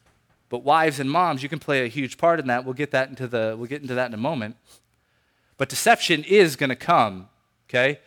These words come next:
We know the devil in and of himself, he's just the deceiver. He wants to deceive you. He's gonna do whatever he can. We know that deception can come from the culture. It can come from any sorts. We,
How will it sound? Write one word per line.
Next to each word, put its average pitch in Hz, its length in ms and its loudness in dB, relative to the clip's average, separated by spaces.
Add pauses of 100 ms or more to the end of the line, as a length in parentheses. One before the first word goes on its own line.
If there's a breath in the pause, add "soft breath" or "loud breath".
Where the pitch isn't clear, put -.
(400 soft breath)
We 135 140 0
know 147 100 0
the 127 120 -2
devil 143 420 6
in 135 100 0
and 135 140 0
of 120 80 -2
himself, 143 380 0
he's 165 160 -4
just 147 240 0
the 135 80 -2
deceiver. 123 480 -2
He 135 120 -4
wants 123 400 0
to - 120 -8
deceive 110 400 -8
you. 156 280 -8
He's 113 140 -12
gonna 113 160 -4
do 120 160 -4
whatever 107 260 -6
he 101 60 -12
can. 123 380 -6 (1160)
We 127 140 0
know 135 120 2
that 131 240 -4
deception 139 480 0
can 131 140 -6
come 127 260 0
from 110 140 -8
the 101 80 -10
culture. 190 420 2
It 175 60 0
can 208 80 0
come 196 180 2
from 156 160 -2
any 170 160 0
sorts. 151 320 -2
We, 147 220 0